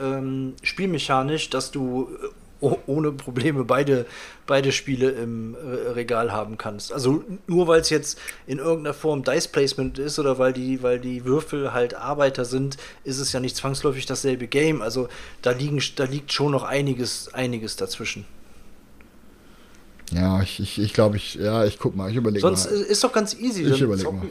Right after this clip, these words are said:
Speaker 1: sonst zocken wir's einfach mal und dann
Speaker 2: Ah, du hast es ja, genau, ja, dann zock ich's erstmal. Rennt ja nicht weg, gut,
Speaker 1: Ist ja
Speaker 2: dann
Speaker 1: easy.
Speaker 2: ist doch po-, perfekt.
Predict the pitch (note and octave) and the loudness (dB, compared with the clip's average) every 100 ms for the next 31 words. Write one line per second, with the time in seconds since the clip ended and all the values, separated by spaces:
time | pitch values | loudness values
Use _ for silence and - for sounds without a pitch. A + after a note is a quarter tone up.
0 | - C#3+ C3+ - C3 F3 E3+ - D#3+ F3 | -8 -10 -10 -10 -10 -6 -6 -4 -2 -2
1 | E3+ F3+ F#3 F3+ E3+ E3+ F3 - - - | 0 2 0 0 -2 -4 -8 -12 -18 -18
2 | - - - - F3 F#3 A#3 D4 C4+ G3 | -20 -20 -8 6 8 10 10 6 6 8
3 | D3+ D#3+ G3 F#3 F3 F3+ F#3+ G3+ B2+ A#2+ | 10 10 10 12 10 10 6 6 2 2
4 | C3 B2 E3+ F3+ D#3 D#3 C#3+ E3 C3 C3 | 6 6 6 4 4 4 6 4 6 4
5 | E3 C#3 A2+ - C3+ - - A#2+ - - | 0 -2 -4 0 -2 -2 -6 -6 -4 -4
6 | G#2+ G2 | -2 -2